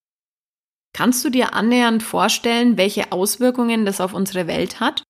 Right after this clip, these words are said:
In einer meiner letzten Folgen habe ich ja schon über das Thema Scheitern gesprochen. Wenn du die Folge verpasst hast, dann hör sie dir unbedingt noch an.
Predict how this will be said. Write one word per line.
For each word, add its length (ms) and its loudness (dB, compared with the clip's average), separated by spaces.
In 160 0
einer 220 4
meiner 240 4
letzten 340 0
Folgen 500 0
habe 140 0
ich 100 -2
ja 100 0
schon 260 -2
über 180 -2
das 200 -2
Thema 280 0
Scheitern 460 2
gesprochen. 560 -8
Wenn 100 0
du 100 4
die 120 -2
Folge 300 0
verpasst 520 -2
hast, 220 0
dann 260 -2
hör 140 2
sie 120 0
dir 160 2
unbedingt 460 0
noch 160 -8
an. 300 -8